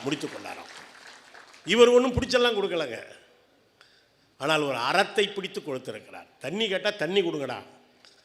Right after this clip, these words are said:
உன் வக்கிரத்தையும் இதையும் பிடிச்சு கொடுக்காதடா, இதெல்லாம் வந்து நான் காந்தியிடம் இருந்து தான் இதையெல்லாம் பெற்றேன்" என்று மண்டேலா பேசுகிறார். ஆனா நமக்கு காந்தியையும் பிடிக்க மாட்டேங்குது, வள்ளுவரையும் பிடிக்க மாட்டேங்குது.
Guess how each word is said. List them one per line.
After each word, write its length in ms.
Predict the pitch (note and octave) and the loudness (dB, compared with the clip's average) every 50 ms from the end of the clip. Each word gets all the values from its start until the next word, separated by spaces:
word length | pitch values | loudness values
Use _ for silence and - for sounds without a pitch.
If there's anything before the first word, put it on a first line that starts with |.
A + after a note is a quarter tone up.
| _ _ _ _ _ _ _ _ _ _ _ _ _ _ _ _ - | _ _ _ _ _ _ _ _ _ _ _ _ _ _ _ _ -6
உன் 140 | C3+ D#3+ D3+ | -4 -2 0
வக்கிரத்தையும் 1120 | D#3 E3+ - - - B3+ A#3 A3 A3+ - G3 F3+ F3+ E3+ D#3 D3+ C#3+ - - - - - - | 0 0 -2 -2 0 0 0 0 0 -2 -2 -2 -2 -2 -2 -4 -6 -10 -14 -20 -20 -10 -4
இதையும் 320 | D3 E3+ A3+ A#3+ B3+ A#3 | 2 4 6 6 6 2
பிடிச்சு 220 | A3 A3 G#3 - F3+ | -2 -6 -6 -8 -6
கொடுக்காதடா, 600 | F3+ E3+ - E3+ D#3+ C#3+ C#3+ C3 C3+ C3 B2 A2 - - - - - _ _ _ _ _ _ _ _ - | -8 -6 -4 -2 -2 -2 -2 -4 -6 -6 -8 -8 -12 -16 -20 -20 -20 _ _ _ _ _ _ _ _ -4
இதெல்லாம் 420 | G#3 C4 C#4 C4+ C#4 D4 D4+ C#4+ | 4 6 6 8 8 8 8 8
வந்து 180 | C4 A#3+ A#3 B3 | 6 6 4 4
நான் 180 | A#3+ A3+ G3+ D3 | 2 2 2 0
காந்தியிடம் 580 | F3+ G3 G#3+ C#4+ D4+ C#4+ D4 C#4+ C#4 C4 A3+ | 2 4 4 4 4 4 2 2 2 2 2
இருந்து 240 | G#3+ G#3+ G3 F#3+ F#3 | 2 0 0 0 0
தான் 200 | F#3 G3+ A3+ A3 | 2 2 2 2
இதையெல்லாம் 480 | G3 E3+ E3+ E3+ E3 E3 F3+ F#3+ F3+ - | 0 0 0 0 0 0 0 -2 -2 -2
பெற்றேன்" 540 | D#3+ D3+ D#3 - D#3+ D#3+ D#3 D3 B2 - - - - _ _ _ _ _ _ _ _ _ _ _ _ _ _ - | -6 -8 -6 -4 -4 -2 -2 -4 -6 -10 -16 -20 -20 _ _ _ _ _ _ _ _ _ _ _ _ _ _ -6
என்று 320 | G#3 C4+ D#4+ D#4 C4 A#3 | -4 -4 -2 -2 0 0
மண்டேலா 280 | A3 A#3+ A#3+ G#3+ F#3+ E3 - | 2 2 2 2 2 0 -2
பேசுகிறார். 500 | - A#2+ - - - - - - - - - _ _ _ _ _ _ _ _ _ _ _ | -4 -8 -10 -10 -12 -12 -14 -16 -16 -18 -20 _ _ _ _ _ _ _ _ _ _ _
ஆனா 160 | E3 F3 D#3 | -6 -6 -4
நமக்கு 500 | B2 B2+ C#3 D#3 F#3 A3+ A3 A3 A#3 A3+ F3 | -4 -4 -2 -2 0 -2 -2 -2 -4 -6 -4
காந்தியையும் 560 | G3 G3 G3+ G#3 G#3 G3+ G#3+ G3+ G3 G#3 G3+ | -4 -2 -2 -2 -4 -6 -8 -8 -8 -10 -10
பிடிக்க 240 | F3+ - - D#3+ F3+ | -12 -12 -10 -8 -8
மாட்டேங்குது, 600 | E3+ E3+ D#3 D#3 D#3+ D3+ D3 D3+ D3+ D3+ D3 D3 C#3+ | -6 -6 -8 -8 -8 -8 -6 -6 -6 -6 -6 -6 -6
வள்ளுவரையும் 380 | D#3 D#3+ D#3+ D#3+ D#3+ E3+ E3 | -6 -4 -4 -4 -6 -6 -8
பிடிக்க 240 | D#3 C#3+ C#3 C3+ C#3 | -10 -12 -12 -12 -12
மாட்டேங்குது. 560 | C3 C3 A#2+ C3+ B2+ A#2+ B2 B2 B2 A#2+ A#2 | -12 -12 -14 -14 -16 -16 -16 -18 -18 -20 -20